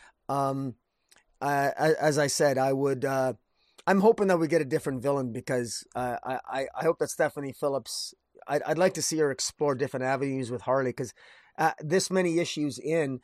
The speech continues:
it feels like we're sort of getting the same sort of, uh, same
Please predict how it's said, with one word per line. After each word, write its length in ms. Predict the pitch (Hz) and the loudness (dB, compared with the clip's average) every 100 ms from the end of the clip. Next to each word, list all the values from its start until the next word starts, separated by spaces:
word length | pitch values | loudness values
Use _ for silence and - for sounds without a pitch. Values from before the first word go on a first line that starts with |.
| - _ | -16 _
it 120 | - 131 | -10 -6
feels 300 | 156 156 131 | -2 0 0
like 180 | 147 | -4
we're 80 | 143 | -6
sort 200 | 131 151 | -8 -8
of 100 | 135 | -6
getting 240 | 143 143 143 | -6 -8 -8
the 80 | |
same 420 | 120 - 139 139 127 | -12 -12 -10 -10 -8
sort 220 | 139 131 | -4 -4
of, 180 | 117 113 | -4 -2
uh, 360 | 123 123 117 110 _ _ | 0 0 -2 -6 _ _
same 360 | - 180 185 | -2 0 0